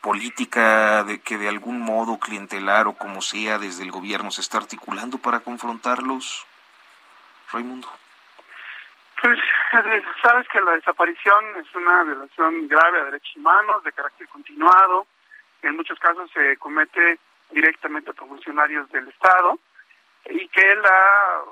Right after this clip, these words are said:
Speaker 2: la onu ha hecho una reflexión sobre cómo también la desaparición cometida por particulares, como las que suceden en Guanajuato, tienen también una omisión por parte del Estado. Eh, en pocas palabras, podríamos decir que tiene que ver con violencia política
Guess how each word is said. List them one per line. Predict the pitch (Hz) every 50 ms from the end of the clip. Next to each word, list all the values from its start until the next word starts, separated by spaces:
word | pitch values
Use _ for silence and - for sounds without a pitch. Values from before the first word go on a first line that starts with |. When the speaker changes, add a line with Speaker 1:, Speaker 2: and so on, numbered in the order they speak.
| - _ 170
Speaker 2:
la | 160 160 170
onu | 185 202 220 220 202 196 180
ha | 180
hecho | 175 _ - 180
una | 170 165
reflexión | 165 147 - - 143 _ - 165 170 160
sobre | - 156 160 147 147
cómo | - 170 170 175
también | 160 156 151 156 156 160
la | 165 156
desaparición | 139 139 147 - - 143 139 - 165 -
cometida | - 156 151 - - 165 160
por | - - 156 -
particulares, | - 151 _ - - - - - 170 170 165 175 -
como | _ - - - 117
las | - -
que | _ _ _ _ _ _
suceden | - 160 151 151 147
en | 139
Guanajuato, | 139 143 143 - - 165 156 - - 180 220 254 - _ _ _ _ _ _ _
tienen | - 170 180 180 165
también | 165 160 165 170 175
una | 170 165 160
omisión | 147 147 139 - 185 180 175 160
por | - 156 -
parte | - 143 143 - 156
del | 147 139 139
Estado. | - - - 175 170 170 143 - _ _ _ _ _ _ _ _ _ _
Eh, | - - 170 - - - - -
en | 160 -
pocas | 175 - 185 170
palabras, | - 160 156 160 180 180 -
podríamos | - 156 151 156 151 165 160
decir | 156 147 - -
que | - - -
tiene | 185 165 165
que | - 165 151
ver | 147 147 -
con | - 180 170 160 147 139 131 _ _ _ _ _ _ _
violencia | - 151 147 151 160 160 - 175 -
política | - 147 143 156 175 _ - 160 - - - -